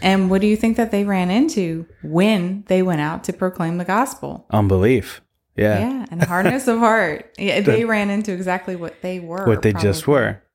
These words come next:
Speaker 1: Yeah.
Speaker 2: Wow. So what you're saying is the most well-known, most proclaimed part of Scripture that the church uses as our, uh,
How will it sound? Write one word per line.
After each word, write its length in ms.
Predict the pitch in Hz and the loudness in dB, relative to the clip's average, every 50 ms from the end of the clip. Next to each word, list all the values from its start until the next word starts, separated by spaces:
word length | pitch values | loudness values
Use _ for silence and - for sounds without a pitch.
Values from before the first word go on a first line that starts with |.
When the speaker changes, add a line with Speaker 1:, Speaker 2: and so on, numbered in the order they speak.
| _ _ | _ _
Speaker 1:
Yeah. 260 | 202 202 208 196 196 - - | -20 -18 -18 -18 -18 -12 -6
Speaker 2:
Wow. 400 | 120 120 113 104 90 87 101 - _ _ - - - - - - - - - _ _ _ | -2 0 0 0 0 -4 -8 -14 _ _ -20 -20 -20 -20 -20 -20 -20 -20 -20 _ _ _
So 400 | - - - - 151 139 135 135 | -14 -8 0 2 2 4 4 2
what 180 | 131 131 131 131 | 2 2 2 2
you're 140 | 131 143 156 | 2 2 0
saying 380 | 151 - 190 165 147 127 117 | 0 0 0 0 0 0 -2
is 480 | 104 101 95 90 101 104 98 - - - _ _ _ _ _ _ | -2 -2 -4 -4 -6 -8 -10 -12 -16 -18 _ _ _ _ _ _
the 280 | 120 113 113 123 123 | -8 -2 0 2 2
most 640 | 120 123 127 143 160 170 160 - - - - - - _ _ _ _ _ _ _ _ _ _ - | 4 4 4 4 4 2 -2 -6 -12 -14 -18 -20 -20 _ _ _ _ _ _ _ _ _ _ -10
well-known, 1160 | 110 110 113 123 123 131 143 151 156 151 151 143 131 117 107 95 87 85 87 87 95 101 101 _ _ _ _ _ _ _ _ _ | -4 0 2 4 4 4 4 2 2 2 2 2 2 0 0 -2 -6 -8 -8 -10 -10 -12 -14 _ _ _ _ _ _ _ _ _
most 840 | - 113 113 120 123 127 131 135 139 143 147 135 - - - - - _ _ _ _ | -10 -6 -4 -2 0 2 2 2 2 2 0 -2 -6 -12 -16 -18 -20 _ _ _ _
proclaimed 1000 | - 143 135 - - - - 131 127 123 117 113 107 104 98 98 98 95 - _ _ _ _ _ _ _ _ _ _ _ _ _ _ _ _ _ _ _ | -2 -2 -2 -2 -6 -8 -4 -4 -2 -2 -2 -4 -4 -6 -8 -8 -10 -14 -16 _ _ _ _ _ _ _ _ _ _ _ _ _ _ _ _ _ _ _
part 300 | - - 127 123 131 131 | -2 0 2 2 4 2
of 80 | 123 104 | 0 -2
Scripture 720 | - - - 131 117 - - - 113 107 107 107 113 - - | -4 0 0 0 0 0 0 0 2 2 2 0 -2 -6 -4
that 160 | 110 110 101 - | -2 -2 -2 -2
the 80 | 104 | -6
church 420 | 95 - - 123 117 117 107 - - | -6 -2 0 2 2 2 0 -2 -2
uses 640 | 107 110 113 113 101 95 98 95 95 98 95 - | 0 2 2 2 2 0 -2 -2 -2 -2 -4 -8
as 340 | - - 104 101 98 98 95 | -6 -4 -2 -2 -2 -2 -2
our, 520 | 98 98 95 92 92 90 87 87 87 - _ _ _ _ _ _ _ _ _ _ _ _ _ _ - | -2 0 0 0 0 0 -2 -2 -4 -6 _ _ _ _ _ _ _ _ _ _ _ _ _ _ -8
uh, 560 | 98 92 90 87 87 85 87 85 85 82 80 | -6 -4 -4 -4 -4 -4 -4 -4 -4 -6 -8